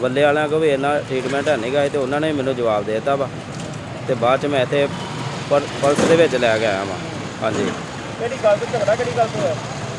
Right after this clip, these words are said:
Speaker 1: ਝਗੜਾ ਇਹੋ ਹੀ ਰੁਮਾਲ ਬੰਨ੍ਹਣ ਤੋਂ ਹੀ ਹੋਇਆ ਵਾ।
Speaker 2: ਅੱਛਾ ਜੀ।
Speaker 1: ਹਾਂ,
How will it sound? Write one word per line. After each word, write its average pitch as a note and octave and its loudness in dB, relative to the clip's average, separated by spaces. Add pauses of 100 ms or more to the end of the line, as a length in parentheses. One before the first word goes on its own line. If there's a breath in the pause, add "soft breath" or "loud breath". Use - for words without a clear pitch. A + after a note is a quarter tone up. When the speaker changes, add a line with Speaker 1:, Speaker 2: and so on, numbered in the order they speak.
(140)
Speaker 1:
ਝਗੜਾ D#3+ 6
ਇਹੋ E3 6
ਹੀ F#3+ 6
ਰੁਮਾਲ D3+ 6
ਬੰਨ੍ਹਣ D3+ 4
ਤੋਂ E3 6
ਹੀ E3 8
ਹੋਇਆ A2 6
ਵਾ। G#2 -2 (760)
Speaker 2:
ਅੱਛਾ - -6
ਜੀ। - -8
Speaker 1:
ਹਾਂ, A2 0